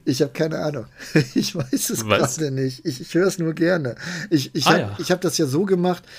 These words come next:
Speaker 1: Also ich hab drei, vier Roadtrip-Playlisten. Ich bin ja schon, äh, relativ viele Roadtrips,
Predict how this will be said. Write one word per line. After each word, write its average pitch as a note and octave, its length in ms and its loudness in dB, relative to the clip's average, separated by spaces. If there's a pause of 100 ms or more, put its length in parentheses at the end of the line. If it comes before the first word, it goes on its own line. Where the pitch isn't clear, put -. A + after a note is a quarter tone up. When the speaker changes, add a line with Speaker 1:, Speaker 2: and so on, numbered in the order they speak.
(160)
Speaker 1:
Also C3 160 0
ich D3 160 0
hab D#3+ 180 0
drei, C#3+ 360 4
vier E3+ 400 0
Roadtrip-Playlisten. C#3+ 1200 0
Ich C3 160 -8
bin C#3 100 -6
ja C#3+ 120 -2
schon, C3 320 -6
äh, C3 80 -4
relativ C3 640 -2
viele C#3+ 460 0
Roadtrips, D#3+ 760 0